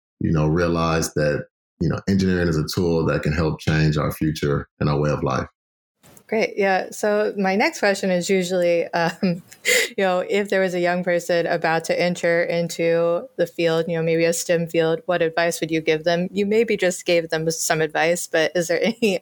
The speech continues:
Speaker 2: additional, uh, wisdom that you would impart to them?
Speaker 1: Sure. I mean, so stem is a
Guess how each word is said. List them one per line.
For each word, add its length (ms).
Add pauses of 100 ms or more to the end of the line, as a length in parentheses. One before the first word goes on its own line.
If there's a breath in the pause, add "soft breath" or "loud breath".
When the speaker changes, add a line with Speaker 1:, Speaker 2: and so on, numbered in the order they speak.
Speaker 2:
additional, 680 (360 loud breath)
uh, 280
wisdom 480
that 120
you 180
would 420 (240)
impart 420
to 100
them? 320 (920 loud breath)
Speaker 1:
Sure. 420
I 60
mean, 160
so 160
stem 360
is 120
a 180